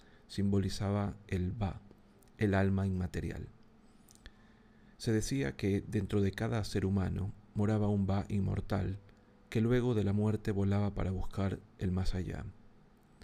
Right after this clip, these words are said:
Una representación pictórica convencional del gran dios Osiris,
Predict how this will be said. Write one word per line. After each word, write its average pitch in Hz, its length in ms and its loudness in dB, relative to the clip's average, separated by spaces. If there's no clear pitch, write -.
Una 143 200 0
representación 101 720 -2
pictórica 101 560 0
convencional 98 800 0
del 95 140 -2
gran 95 240 0
dios 101 360 0
Osiris, - 640 -6